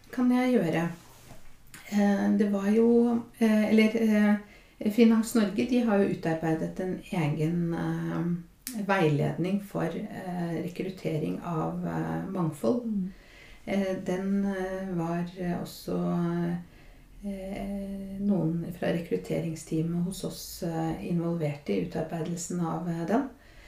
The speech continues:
Speaker 1: Så vi har jo vært veldig opptatt av at vi har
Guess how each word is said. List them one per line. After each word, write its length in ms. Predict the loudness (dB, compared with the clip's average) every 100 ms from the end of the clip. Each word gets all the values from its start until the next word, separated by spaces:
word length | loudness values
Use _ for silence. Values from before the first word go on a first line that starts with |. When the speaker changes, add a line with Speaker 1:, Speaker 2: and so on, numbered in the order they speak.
| -20 -10
Speaker 1:
Så 180 | 0 2
vi 140 | 4
har 220 | 4 4 4
jo 60 |
vært 440 | 4 0 -4 -20 -20 -20 -20 -8 6
veldig 300 | 6 8 4
opptatt 520 | 2 -4 -4 -2 0
av 200 | 2 4 2
at 300 | -2 -8 -14 -20 -20 -20 -20 -20 -20 -20 -4
vi 120 | 0 0
har 340 | 2 2 2